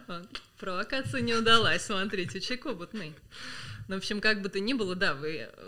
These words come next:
я думаю, согласитесь со мной, что есть некие, м, некие обычаи, традиции, нюансы, формальности, условности, которые нам повышают настроение, делают нас более уверенными, я имею в виду вообще в жизни.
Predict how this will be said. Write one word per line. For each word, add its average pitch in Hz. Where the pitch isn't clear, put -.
я 180
думаю, 175
согласитесь 185
со 160
мной, 233
что -
есть 185
некие, 180
м, 170
некие 190
обычаи, 196
традиции, 175
нюансы, 180
формальности, 190
условности, 240
которые 175
нам 175
повышают 170
настроение, 208
делают 208
нас 196
более 214
уверенными, 208
я 196
имею 196
в 185
виду 185
вообще 196
в 190
жизни. 190